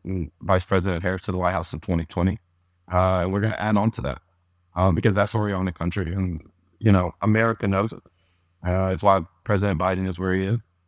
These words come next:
Uh, and so I'm just gonna do everything in my power every single day. Um, but I, I also, and this is a piece of advice to just offer this, um, it's day over day. Survive. Um, if you're thinking about,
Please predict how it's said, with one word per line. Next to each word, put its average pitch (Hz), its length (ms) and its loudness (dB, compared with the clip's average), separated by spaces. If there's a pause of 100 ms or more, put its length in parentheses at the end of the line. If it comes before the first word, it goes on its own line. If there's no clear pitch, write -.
(220)
Uh, 92 260 2
and 90 140 -2
so 95 240 0
I'm 101 180 2
just 104 140 -2
gonna 104 180 -2
do 98 180 -4
everything 101 420 -2
in 92 80 -2
my 90 100 -4
power 90 420 -2
every 95 300 0
single 90 340 0
day. 85 340 -4 (440)
Um, 101 500 2
but 117 140 -2
I, 131 260 2
I 135 200 0
also, 120 600 -2 (140)
and 117 160 0
this 120 160 0
is 107 140 4
a 95 80 0
piece 98 260 -2
of 98 80 -2
advice 87 400 0
to 92 100 0
just 85 200 -4
offer 85 300 0
this, 90 420 -10
um, 90 380 0 (680)
it's 139 160 2
day 123 260 0
over 113 240 -2
day. 90 220 -4 (1040)
Survive. 87 600 2 (600)
Um, 92 220 2
if 104 120 2
you're 101 220 0
thinking 131 420 0
about, 101 540 0